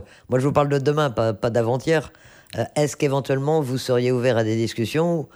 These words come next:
ou est-ce que vous ne voulez plus parler vraiment qu'avec l'État ? Ou est-ce que dans la logique de l'accord de Matignon de Nouméa, vous êtes prêt à réenvisager ces discussions à trois ?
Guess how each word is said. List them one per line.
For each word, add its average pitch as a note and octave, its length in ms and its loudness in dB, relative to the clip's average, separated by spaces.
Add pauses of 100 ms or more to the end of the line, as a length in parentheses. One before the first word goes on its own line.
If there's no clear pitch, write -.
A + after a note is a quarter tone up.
ou B2 140 0
est-ce B2+ 100 0
que B2 80 -2
vous A#2+ 80 2
ne A#2 80 -2
voulez A2+ 240 2
plus B2+ 200 -6
parler A#2 260 2
vraiment A#2+ 340 0
qu'avec A2+ 320 -2
l'État ? C3 380 -2 (400)
Ou A2 80 0
est-ce A#2 80 0
que A2+ 100 -6
dans G2+ 140 -2
la G2 120 0
logique A2 360 0
de G2 80 -2
l'accord G2+ 340 0
de F2 80 -4
Matignon F2+ 440 -4
de G2+ 40 -2
Nouméa, F#2 380 0 (240)
vous F#2+ 160 -2
êtes G2 100 -4
prêt A#2+ 280 0
à F#2 200 -2 (720)
réenvisager G2+ 1300 0
ces A2 160 -4
discussions G2+ 640 -2
à F2+ 100 0
trois ? - 400 -4